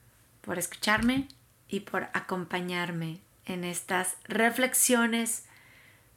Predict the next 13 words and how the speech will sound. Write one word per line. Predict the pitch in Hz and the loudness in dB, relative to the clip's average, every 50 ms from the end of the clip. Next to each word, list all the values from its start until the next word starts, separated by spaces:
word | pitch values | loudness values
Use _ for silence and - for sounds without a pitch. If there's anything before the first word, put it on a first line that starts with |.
| _ _ _ _ _ _ _ _ _ _ _ _ _ _ _ _ _ _ _ | _ _ _ _ _ _ _ _ _ _ _ _ _ _ _ _ _ _ _
para | - 185 175 180 | -2 -2 0 0
supervivir. | 175 - 185 170 - - - - - - - - - - - _ _ _ _ _ _ _ _ _ _ _ _ _ _ _ _ | 0 -2 -4 -2 -2 -4 -4 -2 -4 -6 -8 -10 -14 -16 -20 _ _ _ _ _ _ _ _ _ _ _ _ _ _ _ _
Espero | 214 202 - - 196 202 202 | -6 -2 2 4 4 4 4
que | - 214 | 2 -2
nos | 190 185 175 185 | -4 -4 -4 -2
escuchen | 180 - - - 233 226 - 254 247 247 262 262 - _ _ _ _ _ _ - | -2 -2 0 0 0 0 2 2 2 2 2 -2 -8 _ _ _ _ _ _ -4
en | 180 185 202 214 220 220 | 0 2 2 2 0 0
Spotify, | 196 - - - 247 247 240 - 240 233 - 240 233 226 226 233 233 233 - _ | 0 -2 0 0 0 -2 -2 -4 -6 -2 0 0 0 0 -2 -4 -8 -10 -12 _
Apple | - 202 202 - - 220 | -6 -6 -4 -2 -4 -4
Podcast, | 220 - 202 196 - - 196 180 180 185 | -2 -2 -4 -4 -2 -4 -4 -4 0 0
Google | 208 202 185 202 196 | 0 0 0 -2 -4
Podcast, | - - 190 - - - 180 175 175 - - | -4 -6 -6 -6 -4 -4 -2 -2 -2 -2 0
Podbean, | 190 190 185 - - 196 185 180 180 180 180 - | 0 -2 -2 -2 -4 -4 -4 -4 -4 -10 -12 -16